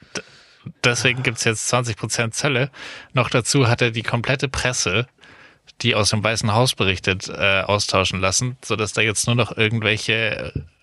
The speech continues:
super rechten Influencer und irgend-, und, äh, Medien drin sitzen.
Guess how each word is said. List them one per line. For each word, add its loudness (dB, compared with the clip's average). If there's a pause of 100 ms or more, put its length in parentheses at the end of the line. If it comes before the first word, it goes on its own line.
(560)
super 0
rechten 0
Influencer 2 (560)
und 0
irgend-, -2
und, -2 (240)
äh, 2
Medien 0
drin 0
sitzen. -4